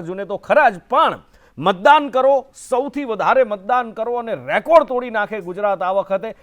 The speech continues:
એવા મતદાન કરો, એવી અપીલ અમે કરીએ છીએ. અને એની સાથે સાથે એક બીજી વાત, છેલ્લી વાત મારે કહેવી છે, મતદાન કરવા જાઓ તો મતદાન મથકની બહાર નીકળો અને બસ બસો મીટર, બે હજાર મીટરનો પાટો ફાટો હોય ને બસો મીટરનો, એની બહાર નીકળી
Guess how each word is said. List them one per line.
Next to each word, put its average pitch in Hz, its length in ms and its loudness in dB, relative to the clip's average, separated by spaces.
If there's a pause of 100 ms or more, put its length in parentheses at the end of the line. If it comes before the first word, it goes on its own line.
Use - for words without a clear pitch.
(140)
એવા 185 280 2
મતદાન 196 420 0
કરો, 247 200 2
એવી 226 200 -6
અપીલ 269 260 -4
અમે 240 200 -8
કરીએ 240 320 -6
છીએ. 262 100 -10
અને 294 140 -4
એની 262 220 -10
સાથે 233 280 -6
સાથે 262 220 -6
એક 226 140 -16
બીજી 247 240 -10
વાત, 262 200 -4
છેલ્લી 294 220 2
વાત 269 220 2
મારે 247 200 -2
કહેવી 226 240 -8
છે, 208 80 -6 (380)
મતદાન 220 420 0
કરવા 226 300 0
જાઓ 185 260 0 (240)
તો 180 140 -4
મતદાન 208 400 2
મથકની 220 360 -8 (120)
બહાર 175 200 4 (120)
નીકળો 160 260 -6 (260)
અને 175 240 -2
બસ 175 160 -2 (220)
બસો 190 300 0
મીટર, 180 200 -2
બે 175 160 -2 (140)
હજાર 185 160 2
મીટરનો 180 380 -8
પાટો 175 260 -4
ફાટો 190 240 0
હોય 339 100 -2
ને 277 80 -10
બસો 226 300 -2
મીટરનો, 226 260 -8 (120)
એની 220 200 -10
બહાર 208 140 6 (100)
નીકળી 226 260 -10